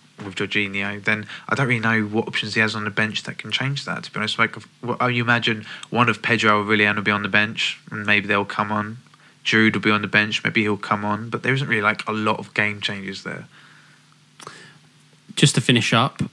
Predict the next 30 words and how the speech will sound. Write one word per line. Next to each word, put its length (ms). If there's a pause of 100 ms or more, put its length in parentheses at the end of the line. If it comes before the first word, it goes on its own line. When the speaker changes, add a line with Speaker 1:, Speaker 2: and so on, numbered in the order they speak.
(140)
Speaker 2:
uh, 560
Beef, 260
you 80
will 120
have 100
the 80
last 260
say, 200
don't 240
worry. 340 (800)
As 120
a 60
Spurs 420
fan, 280
Charlie, 500 (320)
you've 100
got 120
two 240
London 340
clubs 320
in 40
the 60
Europa 300
League 180
final, 400 (240)
right? 240 (1900)
Do 100
you 60
like 140
Chelsea? 560